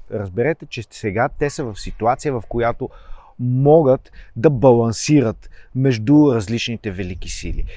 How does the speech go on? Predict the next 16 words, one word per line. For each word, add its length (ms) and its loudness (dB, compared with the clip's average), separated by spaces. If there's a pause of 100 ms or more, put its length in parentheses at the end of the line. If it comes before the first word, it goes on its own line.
(160)
И 80 2
ако 200 -4
са 140 -6
достатъчно 720 -2
добри, 340 -2
ще 180 -4
успеят 440 -2
да 100 -4
го 100 -8
направят. 580 -6
Подозирам, 680 -4
че 140 -10
това 500 0
е 140 -6 (380)
тяхната 520 -2
идея, 400 0